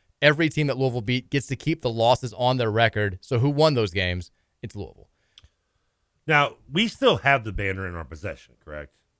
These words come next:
Speaker 1: He said, Hurd has said during a press conference that he knows where it is.
Speaker 2: Okay. 'Cause, like, so we're not allowed to hang it, but we have it in our possession. Now, when it comes to the Heisman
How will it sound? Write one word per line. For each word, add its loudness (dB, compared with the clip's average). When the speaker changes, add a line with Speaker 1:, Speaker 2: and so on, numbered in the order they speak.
Speaker 1:
He -2
said, 2
Hurd 2
has -2
said -2
during 0
a 0
press -2
conference -4
that -4
he -2
knows -4
where -8
it -18
is. -20
Speaker 2:
Okay. -12
'Cause, -4
like, -2
so -6
we're 0
not 4
allowed 4
to -2
hang 2
it, 0
but -6
we 0
have -4
it -8
in -
our -10
possession. -8
Now, -6
when -6
it -16
comes -4
to -12
the -8
Heisman -4